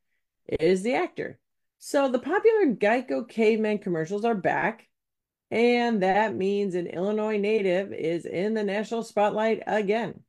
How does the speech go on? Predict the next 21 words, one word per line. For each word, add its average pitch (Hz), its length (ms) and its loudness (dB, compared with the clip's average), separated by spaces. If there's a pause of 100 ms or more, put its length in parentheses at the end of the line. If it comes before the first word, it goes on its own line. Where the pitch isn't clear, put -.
(540)
Jeff 190 280 0
Daniel 220 320 2
Phillips, 190 480 -2
he 143 340 -6 (320)
was, - 300 -4 (100)
lived 185 280 4
here 220 200 6
in 240 120 6
Chicago, 240 580 2 (480)
is 185 240 2
an 220 80 4
actor 185 320 0
in 165 140 0
the 156 80 0
new 180 340 4
Geico 160 400 -2
caveman 131 440 -6
commercials. 185 640 -2
He 147 200 -4
was 143 160 -2 (100)
also 202 640 -2